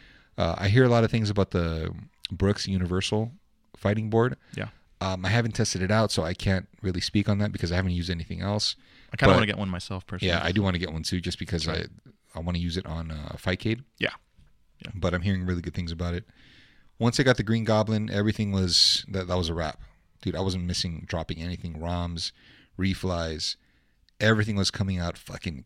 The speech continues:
Speaker 1: crispy.
Speaker 2: Yeah.
Speaker 1: As crispy as fried chicken.
Speaker 2: <laughs>
Speaker 1: All right. And I never went back, dude. That was the only stick that I
Speaker 2: I
Speaker 1: had.
Speaker 2: know,
Speaker 1: And,
Speaker 2: you've
Speaker 1: and
Speaker 2: known,
Speaker 1: it's, and it's
Speaker 2: dude.
Speaker 1: easy, easy maintenance, right?
Speaker 2: Yeah, you've been on that <laughs> stick for a long
Speaker 1: For
Speaker 2: time.
Speaker 1: years.
Speaker 2: Yeah.
Speaker 1: Yeah, for years. And I'm a firm believer that no,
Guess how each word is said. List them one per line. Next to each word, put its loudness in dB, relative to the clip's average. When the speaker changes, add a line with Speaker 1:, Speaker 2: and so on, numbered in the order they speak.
Speaker 1:
crispy. -6
Speaker 2:
Yeah. -12
Speaker 1:
As -2
crispy 0
as -6
fried -14
chicken. -10
Speaker 2:
<laughs> 6
Speaker 1:
All -2
right. 2
And 6
I 8
never 8
went 6
back, 4
dude. -2
That 4
was 4
the 2
only 2
stick -2
that 0
I 6
Speaker 2:
I 8
Speaker 1:
had. 8
Speaker 2:
know, 8
Speaker 1:
And, 6
Speaker 2:
you've 2
Speaker 1:
and -2
Speaker 2:
known, 6
Speaker 1:
it's, 0
and 0
it's 0
Speaker 2:
dude. 0
Speaker 1:
easy, 2
easy 4
maintenance, 0
right? 2
Speaker 2:
Yeah, 2
you've -2
been 0
on 2
that -2
<laughs> -
stick -6
for -10
a -6
long -6
Speaker 1:
For 8
Speaker 2:
time. 6
Speaker 1:
years. 4
Speaker 2:
Yeah. -8
Speaker 1:
Yeah, 2
for 2
years. 4
And 4
I'm 6
a 8
firm 6
believer 6
that 4
no, 6